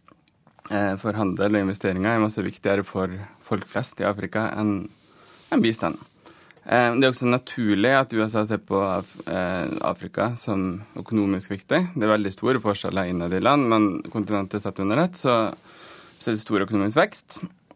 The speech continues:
Verdens yngste befolkning, eh, og, og befolkningen vil dobles innen tjue tjue. Eh, og man ser også at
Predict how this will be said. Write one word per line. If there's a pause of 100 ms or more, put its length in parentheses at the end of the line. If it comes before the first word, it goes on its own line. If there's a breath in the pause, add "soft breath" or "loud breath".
(140)
Verdens
yngste
befolkning, (240)
eh,
og, (160)
og
befolkningen
vil
dobles
innen
tjue
tjue. (300 loud breath)
Eh,
og
man
ser
også
at